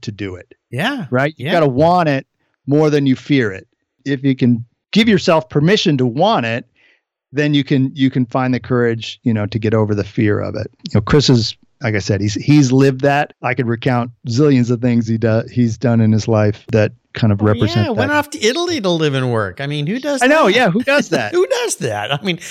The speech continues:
Speaker 2: yeah,
Speaker 1: Mm-hmm.
Speaker 2: I, you know, I thought, "Well, what can I do over here? Oh, I kinda like woodworking and old stuff. I think I'll do that. Yeah,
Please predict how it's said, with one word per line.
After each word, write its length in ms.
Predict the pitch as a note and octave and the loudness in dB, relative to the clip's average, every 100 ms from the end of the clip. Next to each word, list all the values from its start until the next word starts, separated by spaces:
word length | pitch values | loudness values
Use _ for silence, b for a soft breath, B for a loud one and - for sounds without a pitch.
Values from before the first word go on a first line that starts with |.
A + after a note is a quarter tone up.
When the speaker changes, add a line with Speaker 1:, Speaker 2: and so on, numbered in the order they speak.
| B B | B B
Speaker 2:
yeah, 280 | A#3+ D4 G#3 | -6 -2 -2
Speaker 1:
Mm-hmm. 20 | E3+ | -2
Speaker 2:
I, 200 | F#3 - | -6 -6
you 120 | A#3 | -6
know, 100 | G#3+ | -4
I 20 | |
thought, 300 | F3 G#3+ G3 | -2 -4 -4
"Well, 340 | A#3 D4 D#4 D4 | -4 -2 -2 -4
what 160 | C#4+ | -6
can 100 | D4 | -4
I 60 | C4+ | -4
do 160 | C4+ | -4
over 80 | C#4 | -4
here? 260 | A#3 C4 A#3 | -4 -6 -8
Oh, 60 | B3+ | -8
I 80 | |
kinda 240 | D#4+ D#4+ C#4 | -10 -14 -10
like 160 | A3+ | -8
woodworking 560 | D3+ F#3 D#3 C#3 F3+ E3 | -8 -8 -8 -8 -10 -10
and 80 | C3 | -8
old 180 | B2 A#2 | -10 -12
stuff. 340 | - C3+ E3+ | -12 -12 -12
I 20 | |
think 140 | A4+ A4+ | -12 -8
I'll 60 | F#3+ | -4
do 160 | F3 | -4
that. 320 | A#2 F#2 - - | -4 -8 -12 -12
Yeah, 220 | D#4+ | -12